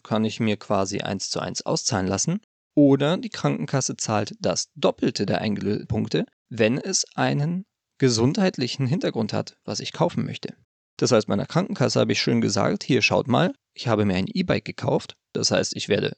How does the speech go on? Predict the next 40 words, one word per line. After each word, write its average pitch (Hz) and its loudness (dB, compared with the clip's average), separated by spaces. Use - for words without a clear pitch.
sehr - 0
viel - -2
Fahrrad 123 0
fahren 151 0
und 165 0
dadurch 120 0
meine 160 -2
Gesundheit 165 0
steigern.“ - -4
Und 131 2
dann 123 4
hat 117 0
die 104 -4
Krankenkasse - -4
gesagt, - 0
„Stimmt, 190 2
das - -2
unterstützen 175 0
wir.“ - -6
Und 302 -2
dann 214 2
haben 175 4
sie 190 -2
eben 123 0
kurzerhand 120 -2
aus 151 -4
dieser - -6
Punkten, 160 -2
aus - -4
diesen - -2
Punkten 170 0
das - -4
Doppelte 92 -2
gemacht. - -12
Das - -2
Gleiche 107 2
habe 151 0
ich 156 -8
dann 135 -6
auch 135 -2